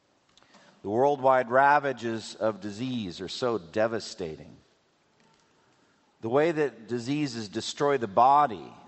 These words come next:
the way that they challenge, uh, change the pallor of the skin, they make people look gaunt or look like living skeletons,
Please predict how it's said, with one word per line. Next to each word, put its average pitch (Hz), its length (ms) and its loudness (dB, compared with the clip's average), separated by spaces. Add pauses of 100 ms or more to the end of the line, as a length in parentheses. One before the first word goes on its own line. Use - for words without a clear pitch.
the 98 80 -8
way 127 300 -2
that 117 420 0 (960)
they 110 120 -8
challenge, 143 680 0 (180)
uh, 110 220 -2 (260)
change 143 520 -4
the 107 80 -4
pallor 131 640 0
of 101 100 -6
the 98 80 -12
skin, 135 420 -6
they 95 120 -4
make 117 220 -6
people 120 300 -8
look 113 160 -2 (400)
gaunt 113 520 -2
or 85 180 -6 (480)
look 117 220 -8
like 113 240 0
living 117 380 -2
skeletons, 127 880 -4